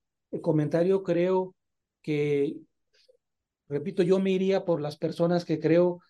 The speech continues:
que ya tienen más experiencia en este comité. Un servidor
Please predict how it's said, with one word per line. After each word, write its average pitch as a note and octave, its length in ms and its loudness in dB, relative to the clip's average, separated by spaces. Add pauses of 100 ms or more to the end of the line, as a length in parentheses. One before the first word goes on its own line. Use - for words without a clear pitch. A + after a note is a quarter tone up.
(300)
que E3+ 320 2
ya F#3+ 240 0
tienen G3 360 -2
más E3+ 240 -4
experiencia D#3+ 640 2
en D3+ 100 0
este D3+ 200 -4
comité. D#3+ 580 -2 (300)
Un D#3+ 180 4
servidor E3 760 4